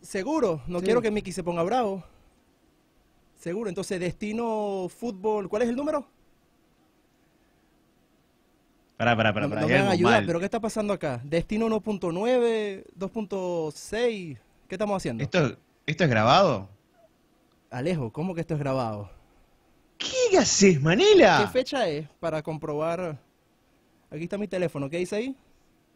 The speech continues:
Speaker 1: Diecisiete de septiembre. No, no, eso está malo.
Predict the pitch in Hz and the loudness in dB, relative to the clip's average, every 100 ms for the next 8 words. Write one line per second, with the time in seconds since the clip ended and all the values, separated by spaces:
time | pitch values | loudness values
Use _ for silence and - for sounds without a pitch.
0 | _ _ _ - 156 180 220 202 175 226 | _ _ _ -8 -4 -2 -2 -2 -2 -2
1 | 165 123 143 156 147 113 120 135 - 123 | -2 -6 -6 -6 -6 -10 -16 -16 -14 -12
2 | 104 107 | -12 -14